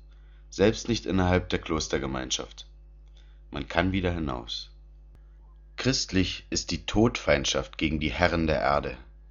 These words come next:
gegen die Vornehmen, und zugleich ein versteckter, heimlicher Wettbewerb. Man lässt ihnen den Leib, man will nur die Seele. Christlich ist der Hass gegen den Geist,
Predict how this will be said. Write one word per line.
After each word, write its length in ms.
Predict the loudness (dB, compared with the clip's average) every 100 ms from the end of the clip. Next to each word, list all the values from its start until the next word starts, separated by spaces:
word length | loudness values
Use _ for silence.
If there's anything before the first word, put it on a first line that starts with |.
| -10
gegen 220 | -4 -2 -2
die 120 | -6
Vornehmen, 800 | -4 2 4 2 0 -4 -8 -14 -20 -20 -20 -20 -20 -20 -10
und 100 | -6
zugleich 440 | -4 2 4 4 0
ein 100 | 0
versteckter, 640 | -2 0 -2 2 2 4
heimlicher 540 | 4 4 4 2 0
Wettbewerb. 600 | 0 0 -4 -2 -6 -8 -18 -20 -20 -20 -20 -20 -20 -20 -20 -6
Man 140 | -2 2
lässt 300 | 2 2 0
ihnen 220 | 2 4
den 140 | 2
Leib, 340 | 4 2 2 -4 -18 -20 -20 -4
man 220 | 0 0 0
will 160 | 0
nur 220 | 2 0
die 120 | 2 0
Seele. 420 | 2 0 -2 -8 -18 -20 -20 -20 -20 -20 -20 -20 -20 -20 -20 -10
Christlich 580 | 0 0 2 0 0 -2 -8
ist 200 | -6 0
der 180 | 0 2
Hass 260 | 0 0
gegen 240 | 0 -2 0
den 160 | -2
Geist, 580 | 2 4 4 -2 -6 -14